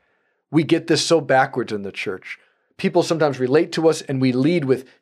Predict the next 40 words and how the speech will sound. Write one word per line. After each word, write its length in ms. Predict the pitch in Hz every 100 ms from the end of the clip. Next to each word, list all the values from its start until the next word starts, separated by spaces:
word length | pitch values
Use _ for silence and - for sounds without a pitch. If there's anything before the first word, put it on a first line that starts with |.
| -
teachings, 460 | 214 - 202 156
morals, 400 | 156 160 165 156
and 320 | - 143 135 127
social 300 | 165 151 135
justice 380 | 151 147 139 147
activism. 560 | 156 - 113 104 92 _ _ _ _
All 200 | 185 226
three 260 | 247 226 220
good, 340 | 156 185 202 202
all 180 | 185 233
three 180 | 247 233
part 200 | - 208
of 40 | 180
the 60 |
Bible. 440 | 160 220 185 117 - _ _ _ _ _ _ _
But 160 | - 185
the 140 | 156
heart, 520 | 139 - 247 311 - - -
the 80 | 160
beginning, 640 | 160 135 208 262 269 311 -
the 240 | 147 165 -
end 300 | 214 247 269
of 240 | - 147
the 100 | 160
gospel 680 | 143 175 220 226 - 120 120 _ _ _ _
are 100 | 160
not 240 | 202 302
those 280 | 262 233 -
three. 480 | - 247 330 117 - _ _ _ -
It's 180 | - -
the 160 | 190
encounter 520 | 185 160 - - 269 254
with 220 | 196 135
Jesus 420 | 139 202 170 139
that 120 | 160
is 160 | 147 139
life-changing 760 | 147 175 220 - 220 208 202 202
in 140 | 156
a 60 | 143
beautiful 760 | 135 151 185 220 - 240 240